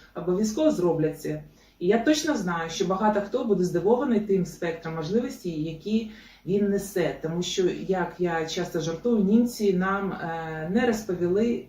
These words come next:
всього. Отже, спочатку відповім на кілька запитань. Що таке ультразвук, простими словами? Ультразвук — це коливання та хвилі, е, у пружних середовищах з частотою, що перевищує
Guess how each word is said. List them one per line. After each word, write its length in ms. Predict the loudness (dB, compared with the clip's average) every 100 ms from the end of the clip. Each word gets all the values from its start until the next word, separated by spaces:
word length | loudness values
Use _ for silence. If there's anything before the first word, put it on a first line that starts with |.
| -18
всього. 560 | -2 2 4 2 -2 -8 _ _ _ -20 -8
Отже, 180 | -2 0
спочатку 720 | 0 -2 2 2 4 2 2 0
відповім 600 | -2 2 2 2 -2 -4 -4
на 520 | -2 -2 -2 -2 -4 -4 -2
кілька 260 | 0 0
запитань. 460 | 0 -2 -2 -4 -6 -12 _ _ _
Що 160 | -8 -4
таке 200 | 0 2
ультразвук, 840 | 4 4 4 2 0 -2 -4 -6
простими 360 | -6 -2 0
словами? 560 | 0 -2 -2 -2 -4 -10 -16 _ _ _
Ультразвук — 560 | -4 0 2 4 2 4
це 160 | 4
коливання 840 | 6 6 4 2 0 -2 -2 -4 -2
та 260 | 0 0 -2
хвилі, 600 | -4 0 2 2 0 -2 -8 -20 _ -10
е, 60 | -8 -6 -6 -4
у 80 |
пружних 500 | 0 4 4 4 -4
середовищах 680 | 0 2 4 6 6 2 -2
з 140 | -8 -6
частотою, 460 | -6 -2 2 2
що 160 | 2 0
перевищує 480 | 2 2 0 0